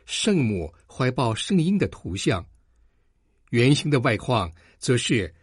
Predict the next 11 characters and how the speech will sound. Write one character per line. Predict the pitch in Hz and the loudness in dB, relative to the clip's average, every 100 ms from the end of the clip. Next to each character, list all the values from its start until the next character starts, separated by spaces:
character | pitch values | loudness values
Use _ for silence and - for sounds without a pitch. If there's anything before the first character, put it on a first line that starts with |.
| _ | _
彼 | - 127 160 | -2 0 0
此 | - 95 | -2 -4
相 | - 190 202 | 0 2 2
连、 | 101 95 - - _ _ | 2 0 -4 -10 _ _
朝 | - 113 139 | -8 -2 -2
向 | - 151 143 | 0 0 0
上 | - 202 135 | 0 0 0
方 | 160 | -2
的 | 131 | -2
人 | 85 98 147 | -4 -2 -2
形。 | - 98 87 | -2 -4 -6